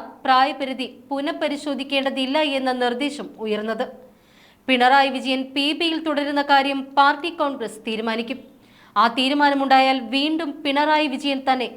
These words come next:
മുഖ്യമന്ത്രിയാകും. എഴുപത്തിയഞ്ച് കർശനമാക്കുന്നതിനെതിരെ പാർട്ടിയിൽ വ്യത്യസ്ത അഭിപ്രായങ്ങളുണ്ട്. കമ്മിറ്റികളിൽ അനുഭവസമ്മതം വേണമെന്നതാണ്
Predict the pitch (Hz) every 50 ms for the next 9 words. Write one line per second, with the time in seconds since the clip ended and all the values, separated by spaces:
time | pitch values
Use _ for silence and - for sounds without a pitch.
0 | - 220 220 220 - 240 247 233 233 214 202 208 214 208 254 - - - - -
1 | - - _ - - - - - - _ 214 226 240 220 262 233 277 269 277 269
2 | 254 240 277 269 - 269 262 262 - - 330 330 302 302 294 294 302 277 294 285
3 | 294 277 269 269 - 269 269 277 277 277 285 269 269 269 269 302 294 285 277 254
4 | 233 269 277 277 269 - 339 330 339 - - 285 - - 254 247 - 277 - -
5 | 294 277 254 220 214 214 214 220 226 254 - - - - - - _ _ _ _
6 | _ _ _ _ - 247 233 233 233 233 262 233 240 247 247 254 247 - - -
7 | - 254 254 262 269 269 311 311 302 302 294 302 277 269 269 269 277 262 262 240
8 | 226 262 262 269 277 330 311 294 285 285 269 269 269 254 247 254 240